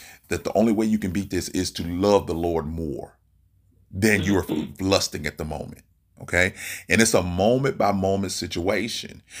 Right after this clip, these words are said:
Speaker 1: because you could be giving off the vibe of being blood in the water, and you a saint of God. And you can decide at that point,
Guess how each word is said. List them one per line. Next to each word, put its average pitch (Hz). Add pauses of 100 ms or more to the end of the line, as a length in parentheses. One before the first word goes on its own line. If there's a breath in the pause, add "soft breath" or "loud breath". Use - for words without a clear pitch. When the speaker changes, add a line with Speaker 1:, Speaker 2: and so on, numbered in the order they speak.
(140 loud breath)
Speaker 1:
because 95
you 139
could 113
be 113
giving 98
off 92
the 90
vibe 95
of 82
being 90
blood 90
in 85
the 85
water, 101 (300 loud breath)
and 92
you 127
a 110
saint 92
of 85
God. 110
And 82
you 123
can 117
decide 90
at -
that 101
point, 120